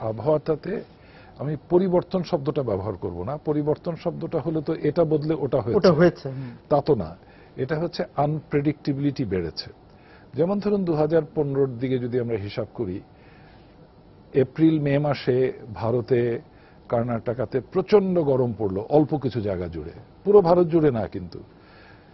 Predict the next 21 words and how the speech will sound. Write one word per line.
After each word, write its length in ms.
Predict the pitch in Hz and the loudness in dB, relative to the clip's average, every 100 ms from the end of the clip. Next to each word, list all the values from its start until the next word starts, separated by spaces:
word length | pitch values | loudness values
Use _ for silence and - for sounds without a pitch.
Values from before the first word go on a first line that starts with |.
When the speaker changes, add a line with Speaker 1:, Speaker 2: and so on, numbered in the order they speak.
| - - - - - - - - | -20 -20 -20 -20 -20 -20 -10 0
Speaker 1:
তারপরে 500 | 139 131 151 151 151 | 0 2 2 4 4
আমরা 220 | 139 139 | 4 0
দেখলাম 460 | 135 135 139 135 120 | 0 0 0 -2 -2
জুন 180 | 139 | -2
মাসের 500 | 139 135 - 135 127 | 0 -4 0 2 2
দিকে, 440 | 113 117 123 117 123 - - - - - - - - - - 107 | 0 -2 0 0 -4 -12 -20 -20 -20 -20 -20 -20 -20 -20 -14 -4
জুলাই 260 | 113 117 | -2 0
মাসের 460 | 117 107 - 107 104 - | -2 -4 -4 -4 -4 -8
প্রথম 300 | 117 - 117 | -10 -8 -6
দিকে 280 | 107 101 104 | -6 -2 -2
পাকিস্তানের 720 | - 107 123 104 131 120 117 110 | -2 -6 -6 -6 -6 -6 -6 -6
কিছু 240 | 117 - 123 | -10 -8 -6
জায়গা 320 | 113 110 110 | -4 -2 -4
জুড়ে 380 | 107 101 101 - - - - - | -2 -2 -2 -4 -14 -20 -20 -8
একশো 300 | 104 - 139 | -8 -6 -8
তিরিশ 340 | - 165 147 | -6 -4 -6
ডিগ্রি, 280 | 135 123 131 | -6 -4 -2
একশো 240 | 123 - | -2 -4
চল্লিশ 380 | 135 131 127 117 | -4 -2 -2 -4
ডিগ্রি 240 | 117 110 110 | -6 -6 -6
ফারেনহাইট 540 | - 110 98 104 92 | -6 -6 -6 -6 -8